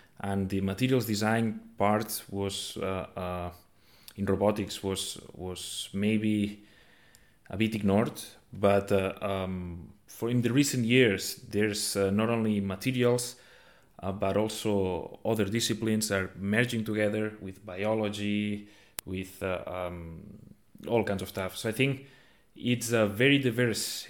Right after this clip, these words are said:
area that, uh, I think it's very ripe for, uh, for opportunities for collaboration. And I think that in, in, at least in my experience, most of the, um, how can I say, innovation or most of the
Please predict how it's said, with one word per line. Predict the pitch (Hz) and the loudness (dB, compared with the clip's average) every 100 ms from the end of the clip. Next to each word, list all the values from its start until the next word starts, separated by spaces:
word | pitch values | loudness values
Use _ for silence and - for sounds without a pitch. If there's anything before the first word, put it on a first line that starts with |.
| - | -8
area | - 123 113 92 82 - - _ _ | 2 6 6 2 -4 -12 -20 _ _
that, | - 98 101 - - | -8 -6 -8 -16 -10
uh, | 95 95 92 - _ - - | -6 -6 -8 -14 _ -20 -16
I | 98 101 | -14 -12
think | - 113 117 | -6 -4 -2
it's | 104 | -4
very | 101 104 107 | -4 -2 -2
ripe | 101 95 104 107 104 - - | -4 -2 0 0 -2 -10 -16
for, | - 98 92 90 90 | -8 -2 -2 -2 -6
uh, | 90 82 - - | -8 -10 -14 -20
for | - 85 85 82 - - | -14 -10 -8 -10 -14 -12
opportunities | 98 101 123 123 104 98 | -6 -4 2 2 2 -2
for | - 95 | -4 -4
collaboration. | 98 98 98 104 107 92 - - - - _ | -2 -2 0 -2 -2 -6 -8 -18 -20 -20 _
And | 98 | 0
I | 104 | 0
think | - 120 117 | 0 0 4
that | 113 113 | 2 2
in, | 104 101 | 0 0
in, | 101 95 87 | -2 -2 -2
at | 110 | 0
least | 127 | 0
in | 113 | 2
my | 120 | 2
experience, | 123 - 127 123 95 - - - - - _ - | 2 2 2 4 2 -2 -10 -20 -20 -20 _ -2
most | 110 120 - | 0 0 0
of | 117 104 104 | 0 0 -2
the, | 104 101 98 95 - - - - - _ - | 2 2 2 -2 -12 -20 -20 -20 -20 _ -18
um, | - 95 92 92 92 | -8 -4 -2 -4 -6
how | - 92 | -6 -4
can | 98 | -4
I | |
say, | 95 98 85 - - | -2 -4 -4 -10 -6
innovation | - 113 104 117 123 - 101 101 | 2 2 8 8 6 2 0 2
or | 95 95 95 92 | 0 -4 -6 -6
most | 101 107 - | -2 -2 -2
of | 104 101 | -4 -2
the | 104 101 | 0 0